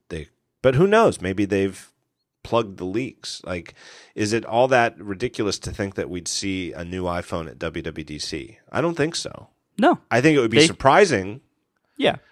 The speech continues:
Speaker 1: And I think we would, we're gonna hear something, if it's, if it happens, we'll hear something soon. We'll start seeing leaks.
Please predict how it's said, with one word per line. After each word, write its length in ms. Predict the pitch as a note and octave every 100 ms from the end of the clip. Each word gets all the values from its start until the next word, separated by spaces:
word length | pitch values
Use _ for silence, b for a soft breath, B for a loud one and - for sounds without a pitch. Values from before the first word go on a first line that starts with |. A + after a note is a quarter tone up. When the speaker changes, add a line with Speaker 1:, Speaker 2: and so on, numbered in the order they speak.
| _ -
Speaker 1:
And 120 | A#2
I 80 | A2
think 220 | C3 G#2+
we 120 | A#2+
would, 380 | A2 A#2+ D3 D3
we're 180 | B2 C3
gonna 180 | D3
hear 200 | B2 C#3
something, 300 | C#3 C#3 A2+ -
if 160 | B2
it's, 180 | A2 - -
if 160 | A#2
it 120 | G#2 F#2+
happens, 380 | C#3+ D#3 A2+
we'll 140 | G2+ G#2
hear 180 | A#2+ B2
something 440 | - A#2 G2+ E2+
soon. 460 | - G#2 E2 G#1+ G1+
We'll 120 | -
start 280 | - F#2 D#2
seeing 340 | - D2+ C#2 C#2+
leaks. 360 | A1+ - -